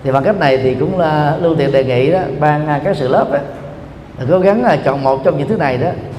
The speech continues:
để cho từng giảng sư một. Thì nước lã nó không đủ sức để mà giữ giọng.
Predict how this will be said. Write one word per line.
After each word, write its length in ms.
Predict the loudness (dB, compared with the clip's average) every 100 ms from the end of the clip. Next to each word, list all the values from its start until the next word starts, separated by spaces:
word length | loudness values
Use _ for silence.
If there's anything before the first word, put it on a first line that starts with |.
| -8 -2
để 160 | 2
cho 140 | 2 4
từng 180 | 4 4 2
giảng 140 | 0
sư 140 | -2
một. 240 | -2 -2 -6 -10 -14 -14 -16 -18 -18 -18 -20 -20 -20 -20 -6
Thì 100 | -2
nước 180 | 2 2
lã 240 | 2 2 2
nó 60 |
không 120 | 0 0
đủ 180 | 0
sức 160 | 0 0 0
để 120 | 0
mà 100 | 2
giữ 180 | 0 0
giọng. 280 | 0 -2